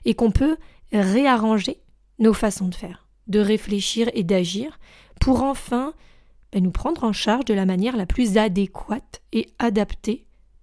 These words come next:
possible. Adaptée à nos fragilités émotionnelles, peut-être, ou à nos besoins de reconnaissance et d'accompagnement. Qu'on sait.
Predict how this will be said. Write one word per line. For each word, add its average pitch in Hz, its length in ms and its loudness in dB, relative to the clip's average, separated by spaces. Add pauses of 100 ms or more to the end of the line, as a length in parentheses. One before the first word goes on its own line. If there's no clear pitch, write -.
possible. 190 520 -6 (920)
Adaptée 220 540 0 (520)
à 196 120 2
nos 196 100 6
fragilités 208 640 -2
émotionnelles, 226 600 -2 (340)
peut-être, - 440 -6 (560)
ou 220 120 4
à 214 80 6
nos 220 120 8
besoins 226 440 2
de 208 100 0
reconnaissance 220 800 0
et 202 60 -2
d'accompagnement. 180 680 -2 (960)
Qu'on 208 220 0
sait. - 360 -6